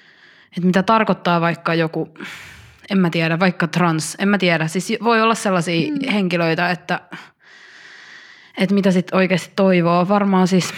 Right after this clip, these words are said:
Speaker 1: no varmaan, että herättäisi jotain tunteita, että ehkä jos tunteita pystytään herättämään, niin ehkä syntyy myös jotain muutoksia.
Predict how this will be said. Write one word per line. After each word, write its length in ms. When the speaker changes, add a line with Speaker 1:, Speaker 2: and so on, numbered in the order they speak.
Speaker 1:
no 100
varmaan, 420
että 120
herättäisi 380
jotain 240
tunteita, 600
että 140
ehkä 260
jos 320
tunteita 440
pystytään 340
herättämään, 400
niin 80
ehkä 200
syntyy 320
myös 180
jotain 220
muutoksia. 680